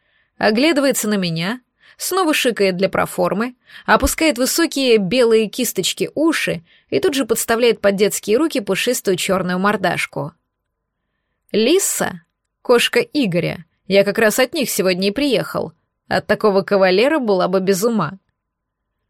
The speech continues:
"Где можно руки помыть?" спрашиваю. Мальчишка тут же перебегает по коридору и ловко открывает мне одну из белых дверей.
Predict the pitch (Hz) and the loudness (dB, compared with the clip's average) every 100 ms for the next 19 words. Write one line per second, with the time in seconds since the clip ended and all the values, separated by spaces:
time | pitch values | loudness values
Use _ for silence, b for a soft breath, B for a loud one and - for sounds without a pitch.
0 | _ _ 185 180 208 220 226 226 285 233 | _ _ -4 0 2 2 0 0 -2 -2
1 | 180 - 165 165 - - - _ _ - | -4 -4 -4 -6 -10 -14 -14 _ _ -12
2 | - 247 180 - 170 160 151 - _ _ | -2 0 0 -2 -4 -4 -6 -10 _ _
3 | _ B B B 226 240 359 - 294 311 | _ B B B 0 2 2 2 0 0
4 | 254 214 208 226 208 190 202 208 196 190 | 0 0 2 2 2 0 -2 -2 0 2
5 | 185 320 339 - 214 277 320 320 294 214 | 2 2 0 0 0 0 0 -2 -2 0
6 | 196 214 254 226 202 - 202 175 180 269 | 0 0 -2 -2 -4 -2 -2 0 0 -2
7 | 220 180 185 185 170 226 202 165 156 | -2 0 0 -2 -4 -2 0 -2 -6